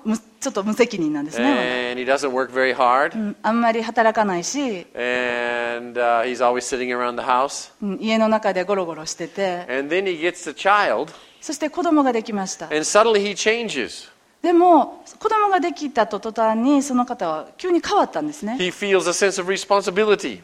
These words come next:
Speaker 1: 何かこう、あ、何か自分に責任があるなっていう、そういう感覚が出てきて、
Speaker 2: I have to take care of this child.
Speaker 1: この赤ちゃんを助けないといけない。
Speaker 2: He starts working more.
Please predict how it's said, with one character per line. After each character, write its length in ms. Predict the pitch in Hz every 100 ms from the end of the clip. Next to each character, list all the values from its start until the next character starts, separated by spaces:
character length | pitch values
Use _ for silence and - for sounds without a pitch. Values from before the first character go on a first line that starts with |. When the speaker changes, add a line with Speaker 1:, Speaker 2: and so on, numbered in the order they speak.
| _ _ _
Speaker 1:
何 220 | 269 370 427
か 140 | 302
こ 140 | 269 240
う、 20 |
あ、 120 | 269 262 - -
何 220 | 311 381
か 80 | 285
自 160 | 247
分 120 | 247
に 60 | 269
責 260 | 269 294 320
任 140 | 330
が 100 | 339
あ 40 |
る 100 | 359
な 140 | 320 370
っ 120 | 359
て 120 | 233
い 380 | 202 202 247 220
う、 100 | 165
そ 220 | - 302
う 40 | 311
い 40 |
う 80 | 294
感 200 | 285 190
覚 220 | 202 226
が 80 | 240
出 80 | 240
て 100 | 226
き 40 |
て、 100 | 208
Speaker 2:
I 60 | 240
have 60 | 220
to 20 |
take 40 |
care 60 | 202
of 0 |
this 160 | 190
child. 420 | - 214 147 98 -
Speaker 1:
こ 160 | - 311
の 140 | 320
赤 180 | 330 339
ち 100 | 294
ゃ 100 | 262
ん 200 | 240 247
を 560 | 302 294 233 175 - -
助 280 | 262 - 359
け 40 |
な 160 | 359 294
い 80 | 160
と 240 | 180 156 - -
い 40 |
け 40 | 139
な 60 |
い。 20 | 151
Speaker 2:
He 20 |
starts 440 | - 202 190 160
working 460 | 151 190 190 202 196
more. 360 | 208 208 135